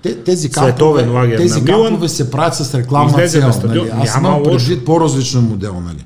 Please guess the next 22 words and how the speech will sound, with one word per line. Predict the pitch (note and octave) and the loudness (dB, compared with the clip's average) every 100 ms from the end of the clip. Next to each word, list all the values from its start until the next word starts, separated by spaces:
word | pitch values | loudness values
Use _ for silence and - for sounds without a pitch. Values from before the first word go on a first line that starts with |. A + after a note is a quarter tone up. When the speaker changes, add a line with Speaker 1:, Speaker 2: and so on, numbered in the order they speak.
| - | -12
Speaker 2:
Няма | C3 F#3+ | -6 -2
лошо, | F#3 G3 E3 | 0 -2 0
Speaker 1:
Да. | C#3 | 0
Speaker 2:
но | |
докосването | C#3 C3 G3 G3+ G3+ F#3+ D#3 | 0 2 0 2 0 0 -2
до | D3+ | 0
ония | F3+ D#3+ | 0 0
футбол | B2+ D#3+ F3+ | -4 -2 0
вече | F#3 F#3 E3 | 0 -4 -4
Speaker 1:
Да. | |
Speaker 2:
дава | F#3 F#3 F#3 | -2 0 -2
съвсем | - F#3 | -4 -4
друга | F3+ F#3 | -2 -2
мотивация | F#3 F#3 F3+ F#3+ F#3+ F#3+ | -2 -4 -4 -4 -2 -4
на | F#3+ | -4
децата, | F#3 G#3 A3+ C#4 | -6 -8 -8 -6
нали? | D3 | -6
Speaker 1:
Какво | B2+ G3 | -2 0
ми | G#3 F#3 | 0 0
казаха | F#3 F3+ E3 | 0 -2 -2
нашите | D#3+ E3 D#3 C3+ | -4 -4 -4 -6
треньори? | B2 A#2+ C#3 B2 D#3+ | -2 -2 0 -2 -4